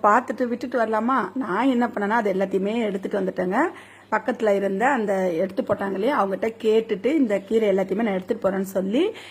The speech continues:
நான் எடுத்துட்டு வந்து இப்ப நல்லா கழுவி முறத்துல எடுத்து வச்சிருக்கேன் பாருங்க. நல்லா மண்ணு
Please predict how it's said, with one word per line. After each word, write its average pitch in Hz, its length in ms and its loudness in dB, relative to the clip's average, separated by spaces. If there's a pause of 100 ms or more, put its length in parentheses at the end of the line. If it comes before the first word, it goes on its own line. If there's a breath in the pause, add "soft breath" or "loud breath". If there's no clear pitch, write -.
(140 loud breath)
நான் 202 300 -2
எடுத்துட்டு 220 320 -2
வந்து 196 240 0
இப்ப 294 260 0
நல்லா 196 260 0 (160)
கழுவி 277 420 4 (120)
முறத்துல 233 440 2
எடுத்து 196 240 0
வச்சிருக்கேன் 196 440 -2
பாருங்க. 185 380 0 (120)
நல்லா 214 200 2 (500 loud breath)
மண்ணு 302 220 8